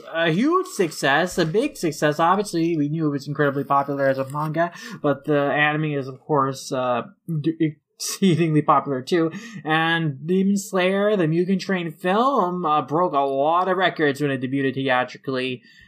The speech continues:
Uh, basically, Toho cinemas, a lot of the cinemas, they kinda lifted quarantine restrictions for that weekend so they could have every, have all the seats open for people to go to.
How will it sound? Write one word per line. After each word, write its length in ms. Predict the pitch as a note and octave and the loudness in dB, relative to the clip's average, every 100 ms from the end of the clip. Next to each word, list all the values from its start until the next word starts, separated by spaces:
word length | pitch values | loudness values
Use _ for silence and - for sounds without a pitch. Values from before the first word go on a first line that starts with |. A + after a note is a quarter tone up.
| _ _ _ _ | _ _ _ _
Uh, 440 | C#3 C#3+ D3 C#3+ C#3 | 0 2 4 2 2
basically, 520 | E3 F3 E3 F#3+ D#3+ | 2 0 0 0 -2
Toho 640 | - E3 E3+ F3+ E3+ D3+ | 0 0 2 2 2 -2
cinemas, 800 | D3 - - - E3+ F#3+ F#3 D#3+ | -6 -14 -16 -4 0 0 2 2
a 60 | D3+ | 2
lot 180 | G#3 C4+ | 0 0
of 40 | |
the 80 | G3+ | 0
cinemas, 600 | - B3 A#3 E3+ C#3+ C3 | 0 0 2 0 -2 -2
they 160 | F3 F3+ | -2 0
kinda 300 | A3+ G3 C#3 | 0 2 0
lifted 720 | C#3 F#3 A3 - F#3+ F#3+ F3+ - - | 0 0 -2 0 0 0 -2 -8 -10
quarantine 680 | - D#3+ F#3+ A3+ A3 G#3+ G3+ | 0 2 2 2 0 -2 0
restrictions 540 | F#3+ - G3 F#3+ F#3+ | 0 0 -2 -2 -4
for 100 | D#3 | -2
that 220 | F3+ C3+ C3+ | 0 0 0
weekend 500 | D3+ D3+ F#3 F#3 G3 | 0 0 0 0 0
so 140 | D#3+ | 0
they 160 | D3 D3 | 0 0
could 300 | D3 A#2+ - - A3+ - | 0 -2 -8 -16 -16 -2
have 340 | E3 F3+ D3+ | 0 2 2
every, 360 | D#3+ F3 E3+ F3 F3 D3+ G3 - | 2 2 2 0 -4 -8 -10 -2
have 280 | F#3 G3 | 0 2
all 160 | G#3 G3 | 2 0
the 80 | F3+ | 0
seats 280 | G3+ G3+ F3 | -2 -2 2
open 360 | F3+ F#3+ G#3+ | 2 2 0
for 120 | G#3+ | 0
people 280 | G#3+ G#3+ A3+ | -2 0 0
to 80 | A3 | 2
go 160 | G#3 G#3 | 2 0
to. 380 | A#3 A#3 C#4+ | 2 2 0